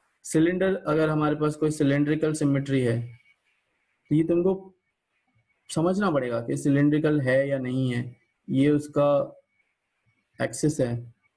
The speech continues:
Field कहाँ है, क्योंकि ये center से पूरे charges यहाँ पे भरे हुए हैं, तो field किधर होगी? electric field बाहर की तरफ होगी,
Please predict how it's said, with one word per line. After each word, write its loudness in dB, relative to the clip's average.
Field 2
कहाँ -2
है, -14
क्योंकि 2
ये 4
center 0
से -2
पूरे 0
charges 0
यहाँ 0
पे 0
भरे 2
हुए -2
हैं, -10
तो 2
field 0
किधर 2
होगी? -2
electric -2
field 2
बाहर 0
की -2
तरफ -2
होगी, -6